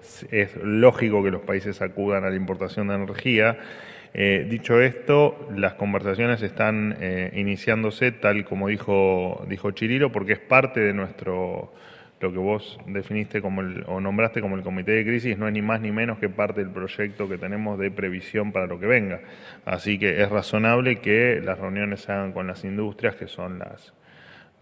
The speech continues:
mayores, o, o el sector, uno de los sectores que más consume, que más demandan energía.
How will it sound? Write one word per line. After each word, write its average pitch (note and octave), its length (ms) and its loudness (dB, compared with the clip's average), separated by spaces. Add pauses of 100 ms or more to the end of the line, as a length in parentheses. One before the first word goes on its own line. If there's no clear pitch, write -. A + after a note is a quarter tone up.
mayores, G2 920 0
o, F#2+ 280 2
o G2+ 40 4
el G2 80 -2
sector, G#2 440 0
uno G#2+ 160 2
de G2+ 40 4
los G2 140 -2
sectores G#2 380 0
que G2+ 80 -2
más G#2 160 0
consume, G2+ 560 -2
que G2 80 -2
más G2+ 160 0
demandan G#2 380 0
energía. C3 680 2